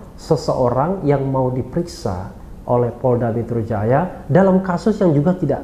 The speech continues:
hebat-hebat amat, yaitu kasus kerumunan yang juga terjadi di mana-mana.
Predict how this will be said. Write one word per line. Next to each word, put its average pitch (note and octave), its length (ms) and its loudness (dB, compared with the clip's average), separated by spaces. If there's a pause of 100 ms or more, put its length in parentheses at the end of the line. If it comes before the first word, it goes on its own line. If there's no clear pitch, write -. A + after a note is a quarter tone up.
(680)
hebat-hebat C#3 640 2
amat, A#2+ 300 -6 (1120)
yaitu A#2+ 320 2
kasus - 320 -2
kerumunan B2 480 4
yang G3+ 240 6
juga D3 160 4
terjadi E3 400 4
di F3 160 4
mana-mana. F#3 640 -2